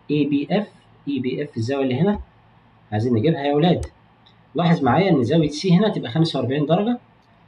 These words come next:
وضع تبادل، وعندك زاوية سي وزاوية بي هيبقوا زي بعض برضه بخمسة وأربعين درجة وضع تناظر، يبقى إجابتك هتاخد إجابة ألف لسؤال تلاتة. تاني، زاوية دي بتساوي زاوية سي وضع تبادل داخلي،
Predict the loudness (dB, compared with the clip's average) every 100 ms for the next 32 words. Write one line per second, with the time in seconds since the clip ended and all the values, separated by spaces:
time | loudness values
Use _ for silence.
0 | -4 0 2 0 0 2 0 -2 -10 _
1 | _ _ _ _ _ _ -2 2 4 4
2 | 2 2 2 -2 0 0 0 0 2 2
3 | 2 0 -2 2 2 2 2 2 4 4
4 | 2 2 0 -2 -6 -4 -4 -4 -4 -4
5 | -2 -2 -2 -2 -4 -4 -2 -2 0 2
6 | 2 0 -10 -16 _ _ _ -6 -4 0
7 | -2 -2 -4 -2 -2 -4 -4 -4 -2 -4
8 | -2 -4 -4 -8 -6 -4 0 0 -2 -10
9 | _ _ _ _ _ _ _ _ -2 -2
10 | 0 0 0 0 0 -2 -6 _ _ _
11 | -20 -10 -4 -2 0 0 -2 -2 -2 0
12 | 0 0 2 2 0 0 -4